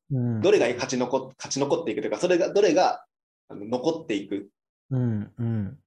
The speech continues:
Speaker 2: 今後、今後十年愛されていく
Speaker 1: うん。
Speaker 2: のかなって、いろいろ、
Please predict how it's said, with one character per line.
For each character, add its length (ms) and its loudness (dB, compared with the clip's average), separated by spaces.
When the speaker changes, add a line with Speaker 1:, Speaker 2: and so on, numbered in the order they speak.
Speaker 2:
今 160 2
後、 200 0
今 180 2
後 100 6
十 200 4
年 260 0
愛 180 2
さ 120 0
れ 80 2
て 140 -6
い 100 -10
く 200 -10
Speaker 1:
う 80 -6
ん。 300 -4
Speaker 2:
の 80 -6
か 100 0
な 140 2
っ 100 -8
て、 60 -4
い 40 0
ろ 120 4
い 40 4
ろ、 160 -10